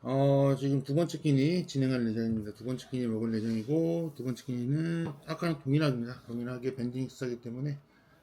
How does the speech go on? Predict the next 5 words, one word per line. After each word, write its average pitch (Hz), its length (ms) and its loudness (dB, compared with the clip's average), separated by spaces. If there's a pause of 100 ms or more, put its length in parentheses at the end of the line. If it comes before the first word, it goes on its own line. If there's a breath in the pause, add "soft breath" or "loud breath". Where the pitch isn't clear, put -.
(100)
어, 107 180 -16
고구마랑 147 760 2
닭가슴살, 139 800 2
그리고 113 180 -6
아스파라거스 113 680 -4